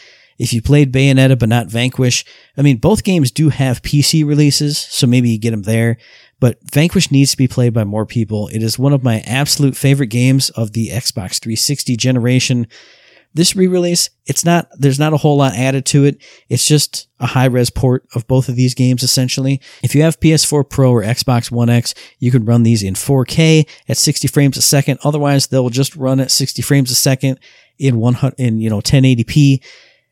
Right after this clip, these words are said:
And that's good enough, 'cause these games are fast, they're over the top, they're stylish, they're cool,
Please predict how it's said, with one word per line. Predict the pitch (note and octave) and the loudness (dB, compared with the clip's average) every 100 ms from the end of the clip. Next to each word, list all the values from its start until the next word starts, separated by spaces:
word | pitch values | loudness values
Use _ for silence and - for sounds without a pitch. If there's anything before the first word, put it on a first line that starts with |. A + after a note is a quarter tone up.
| _ _ _ _ - | _ _ _ _ -2
And | C3+ | 2
that's | C#3 - | 2 2
good | D#3 | 0
enough, | A2+ A#2 - - - | 0 -2 -4 -10 -14
'cause | - C#3+ | -2 2
these | E3 D3 | 4 2
games | D#3+ D3 C3+ | 4 2 2
are | |
fast, | A#2 - D3+ C#3+ G#2 - - - - | 0 0 2 2 0 -4 -4 -10 -4
they're | A#2+ - | -2 2
over | C#3+ C#3 | 2 2
the | A#2 | 0
top, | - C3+ A2 - - | 0 0 0 -4 -8
they're | G#2+ | -6
stylish, | - - B2 B2+ A2+ - - | -2 0 2 2 0 -2 -6
they're | G#2+ | -8
cool, | - - D#3+ C3 F2 | -6 0 2 2 -2